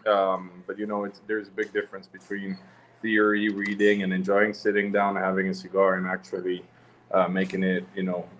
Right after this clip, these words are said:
your, your life, basically, um, your, your career, your life, and everything. So I decided to take that chance, and I moved to, to Honduras.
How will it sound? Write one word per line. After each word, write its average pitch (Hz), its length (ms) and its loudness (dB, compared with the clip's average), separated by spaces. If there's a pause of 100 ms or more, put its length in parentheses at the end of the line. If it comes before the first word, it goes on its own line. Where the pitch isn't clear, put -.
(200)
your, 90 420 2
your 92 140 -4
life, 101 440 4
basically, 85 580 -10
um, 87 280 0 (280)
your, 85 160 -4 (580)
your 95 120 -2
career, 95 440 6
your 90 120 -2
life, 95 260 2
and 90 80 -8
everything. 92 360 -4
So 98 220 2 (1080)
I 127 80 6
decided 131 400 0
to 117 80 -8
take - 80 -6
that 104 160 -2
chance, 101 460 -6
and 98 120 -6
I 98 80 -6
moved 101 280 -6
to, 95 340 -2
to 107 100 -2
Honduras. 98 560 2